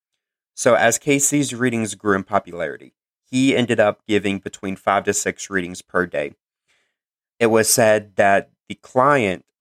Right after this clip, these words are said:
didn't even need to be in the same room with him. All Edgar would need is the client's name,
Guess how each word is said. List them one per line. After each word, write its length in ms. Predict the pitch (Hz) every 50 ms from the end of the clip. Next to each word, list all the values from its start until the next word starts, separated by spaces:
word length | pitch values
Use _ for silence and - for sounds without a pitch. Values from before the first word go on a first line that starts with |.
| 98 98
didn't 320 | 92 117 117 117 117 117 -
even 440 | - 117 113 113 110 117 107 104 104
need 220 | 107 104 104 - -
to 100 | - 101
be 640 | 95 _ _ - 110 104 98 95 92 92 95 -
in 140 | - 104 101
the 100 | 95 98
same 300 | - - 113 101 98 90
room 220 | 92 101 95 90 82
with 180 | 85 92 -
him. 240 | - 82 69 71 92 _ _ _ _ _ _ _ _ _ _ _ _ _ _ _ _ - -
All 200 | 117 117 123 123
Edgar 340 | - 117 120 120 110 127 120
would 200 | 113 123 135 123
need 340 | 120 107 101 98 104 110 - _ _ _ _ _ _ _ _ _ _ _ _ _ _ _ _ _ _ -
is 340 | - 107 107 104 101 90 87
the 100 | 92 101
client's 520 | 95 _ - 107 104 117 127 135 - - -
name, 380 | 127 117 117 120 131 131 127